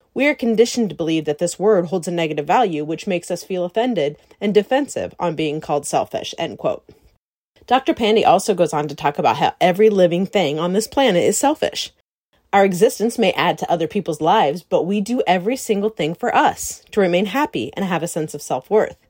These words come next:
If someone calls you selfish, it's equivalent to someone calling you living or a human. Selfishness is more of an instinct than a personality trait. It's very dangerous for us to have a belief that by saying no, that someone is being selfish.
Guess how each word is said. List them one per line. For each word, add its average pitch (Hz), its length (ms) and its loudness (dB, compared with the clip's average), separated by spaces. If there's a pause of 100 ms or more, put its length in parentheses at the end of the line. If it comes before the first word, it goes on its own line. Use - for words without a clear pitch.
(520)
If 202 140 0
someone 339 260 4
calls 208 240 2
you 180 60 -4
selfish, 180 640 0 (260)
it's - 160 2
equivalent 254 520 2
to 202 80 -6
someone 185 300 -2
calling 180 320 2
you 185 120 0
living 190 500 2
or 190 140 4
a 190 100 6
human. 277 500 -2 (540)
Selfishness 262 640 0
is - 160 -2
more 190 180 2
of 185 80 -2
an 180 160 -2
instinct 170 540 0
than 165 140 -2
a 160 40 -6
personality 180 680 0
trait. - 360 -6 (600)
It's 220 200 2
very 220 280 4
dangerous 202 600 2
for - 260 -4
us 165 220 0
to 196 120 -2
have 175 200 2
a 165 40 0
belief 156 420 -4
that 143 120 -2
by 147 140 4
saying 165 480 0
no, 170 420 4
that - 140 2
someone 185 280 -2
is 147 140 -4
being 120 220 -4
selfish. - 640 -2